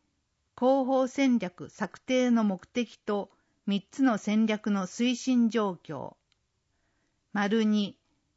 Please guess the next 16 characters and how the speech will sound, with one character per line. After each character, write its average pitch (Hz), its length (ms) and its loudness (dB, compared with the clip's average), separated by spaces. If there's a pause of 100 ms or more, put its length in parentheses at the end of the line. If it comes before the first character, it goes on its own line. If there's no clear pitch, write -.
市 - 220 2
の 226 180 2
魅 170 140 -4
力 240 260 0
等 247 320 0
の 156 180 -6
情 196 260 -2
報 180 440 -2
を 175 120 -8 (380)
ど 254 140 4
の 269 160 6
よ 240 160 2
う 185 80 -2
に 160 100 -4
し - 100 -12
て - 300 -10